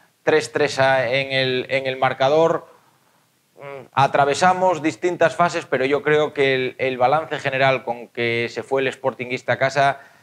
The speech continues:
es, no sé si decir, eh, un poco de frustración,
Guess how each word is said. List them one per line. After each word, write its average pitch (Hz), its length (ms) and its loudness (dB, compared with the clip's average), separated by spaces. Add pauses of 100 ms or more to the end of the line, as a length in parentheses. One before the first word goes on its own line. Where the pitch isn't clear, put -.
(340)
es, 135 240 0
no 151 100 0
sé 151 140 -2
si 156 100 -2
decir, 147 480 0
eh, 131 280 -2
un 135 600 -18 (120)
poco 147 240 2
de 135 80 0
frustración, 143 720 0